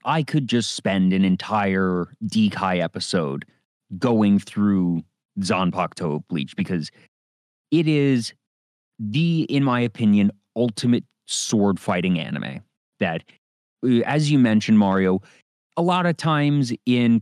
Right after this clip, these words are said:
traditional shonen shows that you will have characters that have swords, even important characters that have swords, really cool swords, but that more often than not, your battle shonens are going to use, in your terminology, the old meat hooks a bit more than swords, even though,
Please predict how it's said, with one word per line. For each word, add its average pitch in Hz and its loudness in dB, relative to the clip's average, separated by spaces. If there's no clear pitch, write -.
traditional 120 0
shonen 110 2
shows 107 0
that 117 -2
you 196 0
will 240 0
have 220 -4
characters 185 0
that 98 0
have 85 -4
swords, 104 0
even 131 2
important 208 -2
characters 104 -2
that 92 -2
have 87 -4
swords, 78 -4
really 113 2
cool 240 0
swords, 104 -4
but 131 -2
that 143 -4
more 147 0
often 160 0
than 143 4
not, 101 0
your 127 2
battle 117 -2
shonens 120 2
are 107 -2
going 110 0
to 139 0
use, 113 2
in 101 4
your 101 2
terminology, 104 0
the 104 2
old 143 2
meat 151 0
hooks - -10
a 139 0
bit - -2
more 143 2
than 110 2
swords, 95 -2
even 131 2
though, 120 2